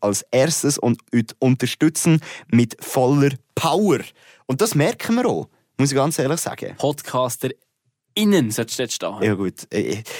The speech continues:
Speaker 1: es ist mühsam, alles, äh, äh, so zu, ähm, gendern.
Speaker 2: Wir
Speaker 1: Obwohl ich der
Speaker 2: ziehen
Speaker 1: Obergender
Speaker 2: das
Speaker 1: bin.
Speaker 2: durch.
Speaker 1: <laughs> Wir ziehen das durch.
Speaker 2: Obergender.
Speaker 1: So, und jetzt steht hier, „Du gehörst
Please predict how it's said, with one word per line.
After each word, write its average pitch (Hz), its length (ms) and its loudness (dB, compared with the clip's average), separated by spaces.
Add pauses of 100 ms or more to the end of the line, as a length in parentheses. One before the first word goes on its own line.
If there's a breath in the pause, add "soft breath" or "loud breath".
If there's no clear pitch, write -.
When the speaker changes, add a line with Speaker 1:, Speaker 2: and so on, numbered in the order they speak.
Speaker 1:
es - 80 -4
ist 143 140 0
mühsam, 135 400 2
alles, 127 380 0
äh, 113 360 2 (260 loud breath)
äh, 113 300 2
so 117 240 2
zu, - 220 -4
ähm, 113 360 4
gendern. 117 560 0
Speaker 2:
Wir 123 100 2
Speaker 1:
Obwohl 151 200 4
ich 151 60 2
der 143 80 4
Speaker 2:
ziehen 143 100 4
Speaker 1:
Obergender 139 380 4
Speaker 2:
das 113 100 2
Speaker 1:
bin. 147 180 2
Speaker 2:
durch. 139 200 0 (120)
Speaker 1:
<laughs> 143 220 0
Wir 143 100 4
ziehen 160 240 2
das - 160 0
durch. 120 140 2
Speaker 2:
Obergender. 156 300 2 (500 loud breath)
Speaker 1:
So, 135 400 2 (160)
und 151 160 4
jetzt 208 260 2
steht 156 420 2
hier, 85 340 2 (100)
„Du 165 100 2
gehörst 170 600 4